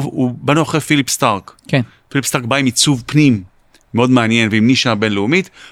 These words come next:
Speaker 1: פה אמרנו, "בוא נשבור את הזה ונעשה משהו שהוא the best, שיאבחן אותנו." הבאנו את ריצ'רד מאייר, שזה אדריכל על בינלאומי, שזכה בפרס פריצקר, שזה אחד הפרסים הכי טובים, ויכולנו למתג את הבניין כמשהו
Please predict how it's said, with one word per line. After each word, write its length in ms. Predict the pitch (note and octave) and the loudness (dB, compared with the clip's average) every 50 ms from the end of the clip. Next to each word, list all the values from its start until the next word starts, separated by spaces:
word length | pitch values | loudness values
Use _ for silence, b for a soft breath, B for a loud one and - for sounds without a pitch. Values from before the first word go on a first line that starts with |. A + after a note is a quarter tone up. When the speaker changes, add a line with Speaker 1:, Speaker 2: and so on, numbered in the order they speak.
| B B | B B
Speaker 1:
פה 120 | - E3 D#3+ | -4 -2 0
אמרנו, 260 | D#3 D#3 D#3 D3+ C3 | 0 2 0 0 0
"בוא 160 | A2+ C3+ C#3+ | 0 0 0
נשבור 420 | C#3 - - A#2 A2+ C3+ C3+ B2 | 0 0 -2 0 0 0 2 2
את 120 | B2 - A#2+ | 0 0 0
הזה 300 | A2 G#2+ G#2+ G2+ E3 F3+ D3+ | 0 0 0 0 -2 -2 0
ונעשה 340 | C#3+ B2 A2+ - - D#3 C#3+ | 0 -2 -2 0 -2 0 0
משהו 320 | D3 D3 C3+ - D#3+ C#3 B B B B B B - | 0 0 0 -2 -4 -8 B B B B B B -14
שהוא 180 | - - A#2 G#2 | -10 -8 -6 -4
the 80 | A2+ G#2+ G2+ | -2 0 2
best, 320 | D#3 F3+ F3+ - - - - | 2 2 2 -2 -6 -12 -12
שיאבחן 440 | - - A#2+ A2+ G#2+ G2+ - - E3 | -8 -4 -2 -2 -2 -2 -2 -2 -2
אותנו." 340 | F3+ F3 - F#3+ G3+ G#3 F#3 b b b b b b - | 0 0 0 0 0 0 -2 b b b b b b -6
הבאנו 200 | A2+ G2+ C3+ D3 | 0 2 4 4
את 80 | C3+ B2+ | 4 2
ריצ'רד 320 | C3+ B2+ C#3 B2 G#2+ G2+ | -2 -2 -2 -2 -2 0
מאייר, 320 | A2 G#2+ G#2 G#2 G2 F#2 F2 | 0 0 0 0 -2 -4 -6
שזה 200 | - - G#2+ A2+ | -8 -6 -4 -4
אדריכל 440 | G#2 A2 G2 - - A2+ A2 A2+ | -4 -4 -8 -6 -6 -4 -4 -4
על 260 | A2 G#2 G#2 G2+ F#2+ F#2 | -2 -2 -2 -4 -4 -6
בינלאומי, 600 | F#2 G#2 G#2 G2+ G2+ G2+ G2+ G2+ G#2 A2 A2 G#2+ G2 B B B B B B B B B B - | -6 -6 -4 -4 -4 -4 -4 -4 -4 -4 -6 -6 -8 B B B B B B B B B B -16
שזכה 340 | - - G2 G#2 - A#2 A2+ | -14 -12 -12 -6 -4 -2 0
בפרס 440 | A2+ G#2 G2+ F#2 - - A2+ G#2+ - | 0 0 0 -2 -2 -2 -4 -2 -4
פריצקר, 420 | - - C3 B2 - - B2+ A2 | -4 -2 -2 -2 -2 -4 -6 -8
שזה 140 | F2+ E2+ G2 | -8 -8 -10
אחד 120 | - G#2+ G#2 | -8 -8 -8
הפרסים 340 | G2 - F#2+ - - A2 | -8 -10 -12 -10 -10 -10
הכי 160 | G2 - A2 G2 | -8 -8 -8 -8
טובים, 320 | A#2 A#2 C#3+ E3+ F3+ E3+ b b b b b _ | -6 -6 -4 -4 -4 -6 b b b b b _
ויכולנו 340 | - A2+ - - D3+ D#3 D#3 | -6 -6 -4 -2 0 0 2
למתג 420 | D3 B2 A2 G#2+ G#2 - - D#3 D3 | 2 2 0 0 -2 -2 -2 -2 -2
את 120 | C#3+ C#3+ | -2 -4
הבניין 500 | B2 A2+ C3 C3+ E3 F3 F3 F3+ E3+ C#3+ - _ _ | -2 -2 -2 0 0 0 0 -2 -4 -8 -12 _ _
כמשהו 600 | - A#2 A2 A#2+ B2 A#2 - B2 A#2 A2+ A2+ | -8 -4 -4 -2 -2 -2 -4 -4 -4 -4 -4